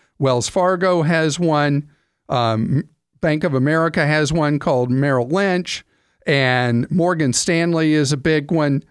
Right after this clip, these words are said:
and U B S. These four were just studied by a group called Cerulli Associates,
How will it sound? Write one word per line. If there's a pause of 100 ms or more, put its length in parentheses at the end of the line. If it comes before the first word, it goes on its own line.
(260)
and
U
B
S.
These
four (760)
were
just
studied
by
a
group
called
Cerulli
Associates,